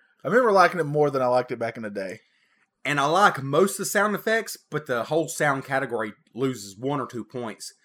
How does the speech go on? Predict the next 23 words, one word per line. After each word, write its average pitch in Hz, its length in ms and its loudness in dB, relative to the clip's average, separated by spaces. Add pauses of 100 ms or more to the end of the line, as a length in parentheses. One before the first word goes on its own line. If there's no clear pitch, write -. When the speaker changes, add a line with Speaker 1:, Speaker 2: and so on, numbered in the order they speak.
(200)
Speaker 1:
I 113 100 -6
know 113 100 -6
where 110 80 -4
Speaker 2:
for 143 60 0
Speaker 1:
you're 127 60 2
Speaker 2:
that 104 100 0
Speaker 1:
going. 107 80 -12 (180)
Speaker 2:
horrible 160 320 4
sound 135 300 -2
when 113 100 -8
you're 107 80 -4
about 107 240 -4
to 90 60 -20
die. 92 360 -4
Speaker 1:
Yeah, 143 280 4
there's 151 180 0
a 147 100 0
really 175 540 2
incredibly 143 500 -2
loud, 131 460 2
ear-piercing, 135 800 -4 (180)
Speaker 2:
Yeah. 95 220 -10 (220)
Speaker 1:
ear-shattering, 143 1000 0